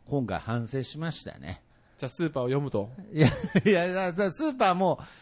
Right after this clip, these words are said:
Speaker 2: うん。
Speaker 1: あー。
Speaker 2: 途中まで読んだんですけどね、俺も。
Speaker 1: まあ、僕も途中まで読んだんですけど、まあ、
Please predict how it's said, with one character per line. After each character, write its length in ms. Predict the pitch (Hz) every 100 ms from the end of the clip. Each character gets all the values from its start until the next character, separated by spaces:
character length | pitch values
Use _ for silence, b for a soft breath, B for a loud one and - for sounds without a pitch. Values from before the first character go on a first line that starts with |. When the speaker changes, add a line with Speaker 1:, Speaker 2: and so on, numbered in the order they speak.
| 139
Speaker 2:
う 20 |
ん。 180 | 127 117
Speaker 1:
あ 1700 | 180 175 170 170 175 175 175 175 175 175 175 170 165 156 151 147 139 131
ー。 60 |
Speaker 2:
途 80 | 135
中 60 | 403
ま 100 | 392
で 60 | 262
読 120 | 214
ん 60 |
だ 80 | 175
ん 20 |
で 60 | 127
す 60 | -
け 60 |
ど 40 | 120
ね、 60 |
俺 120 | 120 113
も。 100 | 110
Speaker 1:
ま 60 |
あ、 20 | 202
僕 180 | 185
も 80 | 196
途 140 | 185 180
中 160 | 247
ま 120 | 262
で 100 | 220
読 120 | 180 175
ん 20 |
だ 120 | 131
ん 60 | 98
で 40 |
す 40 |
け 60 | 117
ど、 60 |
ま 60 |
あ、 60 | 196